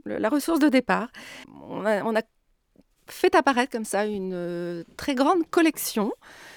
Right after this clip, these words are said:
de, d'occurrences, donc de, des catégories de féminin, masculin, ou ni féminin ni masculin, ou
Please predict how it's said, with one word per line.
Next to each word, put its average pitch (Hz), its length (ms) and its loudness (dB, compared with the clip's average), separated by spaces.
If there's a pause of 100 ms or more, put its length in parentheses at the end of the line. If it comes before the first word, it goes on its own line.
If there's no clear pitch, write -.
(340)
de, 196 440 0
d'occurrences, 226 800 4
donc 190 260 -2
de, 196 240 2
des 180 160 6
catégories 165 600 4
de - 60 -12
féminin, 160 360 0
masculin, 151 760 0
ou 160 300 0
ni 160 220 2
féminin 160 320 2
ni 156 60 -2
masculin, 151 680 0
ou 143 340 -6